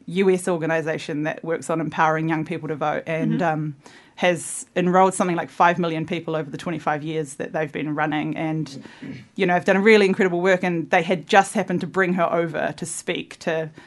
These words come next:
Speaker 1: people in New Zealand. And so I found myself in a room with the person who started Rock the Vote. And I was like, "I just wanna copy and paste what you did and bring it to New Zealand.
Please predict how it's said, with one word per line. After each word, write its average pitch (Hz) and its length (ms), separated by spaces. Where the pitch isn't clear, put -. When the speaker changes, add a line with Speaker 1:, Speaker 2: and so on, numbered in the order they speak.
Speaker 1:
people 185 260
in 175 80
New 170 120
Zealand. 170 360
And 160 100
so - 80
I 170 80
found 196 220
myself 170 320
in 165 80
a 160 60
room 170 260
with 160 120
the 160 60
person 170 280
who 156 100
started 156 320
Rock 147 160
the 156 80
Vote. 165 420
And 170 140
I 165 80
was 165 140
like, 165 340
"I 233 140
just 240 160
wanna 214 120
copy 214 320
and 240 100
paste 226 240
what 208 120
you 226 140
did 170 380
and 165 260
bring 190 160
it 196 120
to 214 100
New 208 100
Zealand. 196 560